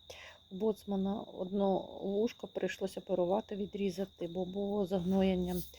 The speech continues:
декілька років по тому, але ж він такий <laughs> зараз з одним вушком живе, ну а що робить? Ну, така в нього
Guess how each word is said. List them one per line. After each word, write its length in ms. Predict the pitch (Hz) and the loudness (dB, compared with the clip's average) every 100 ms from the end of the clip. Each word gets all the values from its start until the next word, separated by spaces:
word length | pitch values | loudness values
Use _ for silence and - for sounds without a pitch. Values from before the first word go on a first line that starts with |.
| - - - - | -18 -20 -20 -4
декілька 380 | 185 190 175 190 | -2 -2 -4 -2
років 300 | 175 - 196 | -2 -2 -10
по 80 | 208 | -10
тому, 340 | - 330 311 285 | -4 0 2 4
але 300 | 208 220 247 | 4 2 0
ж 200 | - - | -4 -6
він 120 | 214 | -6
такий 420 | 220 - 226 220 - | -6 -2 2 2 2
<laughs> 600 | 247 - _ - - - | 0 0 _ -20 -20 -6
зараз 360 | 202 202 202 - | -2 0 -2 -4
з 80 | 202 | 0
одним 280 | 214 302 269 | 6 8 8
вушком 480 | 240 320 - 226 190 | 6 2 0 -2 0
живе, 420 | 214 226 339 302 | 0 2 4 4
ну 240 | 220 226 | 4 4
а 40 | 226 | 2
що 240 | - 180 | 0 -2
робить? 460 | 175 - 190 - - - | -2 -4 -8 -10 -10 -6
Ну, 120 | 269 - | -4 -2
така 240 | - 233 | -2 0
в 60 | 208 | 2
нього 360 | 190 190 190 | 4 4 2